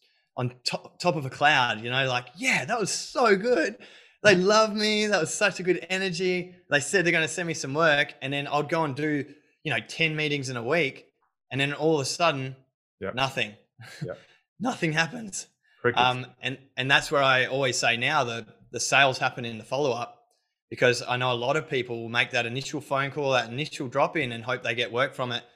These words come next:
Speaker 1: and never follow up, never build trust, you know, and never
Speaker 2: Yeah.
Speaker 1: really get to know the person.
Speaker 2: Yeah.
Speaker 1: Um, so super excited to hear,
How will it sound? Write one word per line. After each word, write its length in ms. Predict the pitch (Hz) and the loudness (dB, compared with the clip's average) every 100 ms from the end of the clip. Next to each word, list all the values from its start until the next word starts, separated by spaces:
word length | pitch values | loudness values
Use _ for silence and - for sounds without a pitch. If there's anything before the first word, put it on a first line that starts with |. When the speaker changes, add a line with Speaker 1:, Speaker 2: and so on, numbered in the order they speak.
| _ _ - | _ _ -10
Speaker 1:
and 120 | 117 | -2
never 220 | 123 123 | 0 0
follow 300 | 123 120 113 | -2 -4 0
up, 360 | 123 131 - - _ _ _ 110 | 2 0 -2 -14 _ _ _ -2
never 240 | 117 135 | 0 0
build 240 | 135 123 | -2 -4
trust, 480 | - 117 - - - _ - | 0 -2 -2 -8 -10 _ -12
you 100 | 110 | -8
know, 60 | |
and 260 | 117 117 113 | -4 -4 -4
never 200 | 117 123 | -4 -2
Speaker 2:
Yeah. 100 | 120 | -2
Speaker 1:
really 320 | 123 123 120 | -2 -2 -4
get 220 | 120 120 | -4 -8
to 80 | - | -6
know 180 | 117 123 | -4 -4
the 80 | 123 | -4
person. 500 | 127 117 - 113 107 _ _ - | -8 -8 -8 -12 -14 _ _ -8
Speaker 2:
Yeah. 200 | 104 107 | -2 -2
Speaker 1:
Um, 380 | 110 113 113 107 | -2 -6 -8 -10
so 180 | - 117 | -2 -2
super 240 | - 151 160 | 0 -2 -2
excited 520 | - 117 123 147 117 | -4 0 0 0 -2
to 80 | 113 | -4
hear, 340 | 123 120 | -2 -2